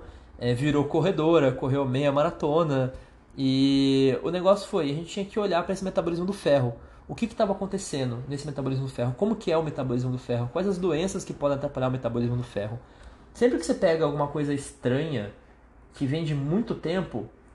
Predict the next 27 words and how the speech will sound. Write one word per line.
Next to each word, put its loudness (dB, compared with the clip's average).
pensa 0
em 4
genética. 0
Pode 4
ser 4
algo 6
genético. -4
E -4
aí 4
você -4
vai -2
ter 2
que 0
olhar 4
pro -2
metabolismo 0
daquilo 4
como 2
um 2
todo. 4
O -6
que -2
que -10
tá 2
acontecendo -2
nesse -2
metabolismo? 2